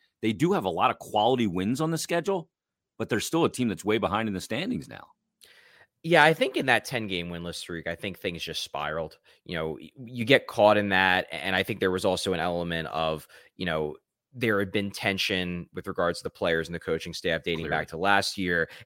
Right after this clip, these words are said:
Speaker 2: and that's kinda when it all came to a head. Like, I don't think they were, you know, there was fights or anything. I just think that it got to the point where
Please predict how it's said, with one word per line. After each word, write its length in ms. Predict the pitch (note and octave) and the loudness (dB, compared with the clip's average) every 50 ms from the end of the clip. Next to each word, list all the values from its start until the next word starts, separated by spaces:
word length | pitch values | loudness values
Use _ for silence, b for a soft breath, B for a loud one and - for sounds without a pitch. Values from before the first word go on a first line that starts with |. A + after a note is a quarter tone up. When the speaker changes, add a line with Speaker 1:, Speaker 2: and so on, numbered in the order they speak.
| B _ | B _
Speaker 2:
and 400 | - G2 G2 F2+ F2 E2+ E2+ D#2 - _ _ | -4 -2 -2 -2 -2 -4 -6 -10 -12 _ _
that's 360 | G#2+ G2+ A2+ F2+ F2 - - | -2 2 2 2 2 0 -4
kinda 280 | - - G2 F2 E2+ E2+ | -4 -2 -2 -2 -2 -2
when 180 | E2 F2 E2+ | -4 -2 -2
it 60 | E2+ | 0
all 140 | E2+ E2 E2 | 0 -2 -2
came 200 | - - F2 D#2+ | -2 -4 -6 -4
to 60 | D#2 | -2
a 20 | D#2+ | -2
head. 120 | F#2 G#2 | 0 0
Like, 100 | A2 A#2+ | 2 2
I 20 | B2 | 2
don't 80 | A2+ | 2
think 120 | F#2+ F#2+ E2 | 0 -2 -4
they 80 | F#2 | -4
were, 220 | E2 D#2+ D#2 D2 _ _ _ | -4 -4 -6 -8 _ _ _
you 100 | - D#2+ | -10 -10
know, 60 | D2+ C#2+ - _ | -10 -10 -8 _
there 120 | - F2+ | -4 -4
was 240 | D2+ D2+ D#2 - - _ _ _ _ | -4 -6 -10 -10 -12 _ _ _ _
fights 520 | _ - - - - E2+ F#2+ F2 - - G2+ | _ -16 -10 -6 -2 -2 -2 -2 -2 -4 -4
or 100 | D#2+ D#2 | -2 -4
anything. 440 | D#2+ D2+ D2 - - F2+ F2+ G2 | -4 -4 -6 -4 -2 -2 0 2
I 120 | G2 F#2 F#2 | 2 0 0
just 220 | F2 G#2 - - | 0 -2 -4 0
think 200 | - G#2+ G2 F2+ | 0 0 0 2
that 140 | - G#2+ G2+ | 0 2 2
it 60 | G2+ | 2
got 200 | F2 F#2 F#2 F#2+ | 2 2 2 2
to 80 | - G2 | 0 -4
the 60 | G2 | -8
point 280 | _ G2+ G2+ G2 E2+ E2 | _ -2 -2 -2 0 0
where 280 | F#2 F#2 F#2 F#2 E2+ | 0 0 2 0 -2